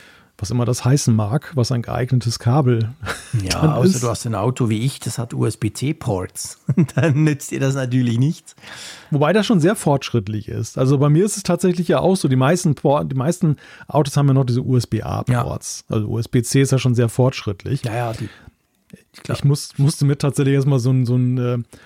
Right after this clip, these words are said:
Speaker 1: U-S-B-A auf U-S-B-C Konverter
Speaker 2: Mhm.
Speaker 1: besorgen.
Speaker 2: Stimmt.
Speaker 1: Wo ich das, wo ich dann dieses U-S-B-C zu U-S-B-C Kabel anschließen konnte.
Speaker 2: <laughs> Ja, also komisch eben.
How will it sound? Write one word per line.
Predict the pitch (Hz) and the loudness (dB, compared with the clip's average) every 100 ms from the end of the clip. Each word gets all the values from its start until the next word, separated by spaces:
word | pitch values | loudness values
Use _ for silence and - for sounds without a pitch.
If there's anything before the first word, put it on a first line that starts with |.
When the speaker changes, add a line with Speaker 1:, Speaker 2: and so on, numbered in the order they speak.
| - | -8
Speaker 1:
U-S-B-A | 139 143 - 135 135 - 135 151 | 0 0 2 0 0 0 -2 0
auf | - 131 | -2 -4
U-S-B-C | 185 139 - 131 - 151 156 131 | -2 -2 0 -2 0 0 2 0
Konverter | - 117 151 160 202 123 | -2 0 2 2 0 -2
Speaker 2:
Mhm. | 113 - | -6 -4
Speaker 1:
besorgen. | 127 120 117 113 110 - | -2 0 -2 -4 -8 -10
Speaker 2:
Stimmt. | - 190 113 - - 120 | -8 -8 -8 -12 -20 -6
Speaker 1:
Wo | 120 | -4
ich | 120 | -2
das, | 120 - - | -2 -4 -2
wo | 127 | 0
ich | |
dann | 143 131 | 2 2
dieses | 127 160 | 2 2
U-S-B-C | 147 135 131 - 143 143 | 0 2 -2 2 2 2
zu | 151 | 0
U-S-B-C | 139 135 135 123 147 151 | 2 2 2 2 2 2
Kabel | - 120 113 | 2 2 2
anschließen | - 120 - 120 120 | 0 -2 0 0 0
konnte. | 110 110 107 113 | 0 -2 0 0
Speaker 2:
<laughs> | 135 147 - - _ - - - - - - - | 0 -2 -8 -18 _ -16 -12 -10 -10 -14 -12 -2
Ja, | 139 107 - | 0 0 -2
also | 139 147 | -2 -2
komisch | 151 180 196 127 | 2 2 2 2
eben. | 156 135 113 | 0 0 0